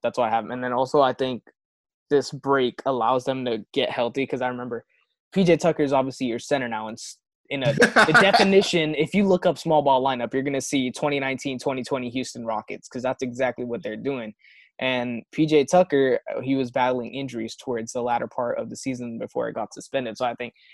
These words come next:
Speaker 1: and being a center and such an undersized center, I think it, that, that definitely took a toll on him. So now he's healthy. Uh, they have a good bench. I mean, they have great role players with Robert Covington,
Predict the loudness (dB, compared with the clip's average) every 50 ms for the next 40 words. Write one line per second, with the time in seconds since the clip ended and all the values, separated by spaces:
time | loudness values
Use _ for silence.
0 | -20 _ -8 -4 0 0 2 2 0 -2 0 0 0 2 2 -2 -4 -6 -10 -12
1 | _ -6 -6 -6 -2 -2 -2 0 0 0 0 0 0 -2 0 2 4 6 6 6
2 | 4 2 -2 -2 -2 -4 -8 -8 -10 _ _ _ _ _ _ _ _ -4 -2 -2
3 | 0 0 -2 -2 -2 -4 -8 _ -20 _ _ _ _ -6 -4 -4 -4 -6 _ -20
4 | -20 _ -16 -6 -2 0 0 0 2 2 0 2 2 0 0 0 -2 -2 -2 -4
5 | -6 -6 -6 -4 -2 -2 0 0 -2 -4 -8 -10 -12 -12 -10 -4 -2 0 0 0
6 | -2 -6 _ _ _ _ _ -12 -8 -4 0 2 2 4 4 4 4 2 2 -2
7 | 0 0 0 0 0 -2 -4 -4 -4 -4 _ _ _ _ _ _ -6 -4 -2 0
8 | 0 0 0 -2 -4 -6 -6 _ -6 0 2 2 2 2 2 -2 -4 _ _ _
9 | -6 0 2 2 2 2 0 0 0 0 -4 -4 -4 -6 -6 -4 -4 -4 -2 0
10 | 0 0 0 0 0 0 0 0 0 -2 -2 -2 0 -2 0 0 0 -2 -4 -6
11 | -8 -8 -8 -2 0 0 0 0 0 -2 -2 -4 -4 -4 -6 -8 -8 -8 -8 -6
12 | -6 -6 -6 -8 -8 -8 -10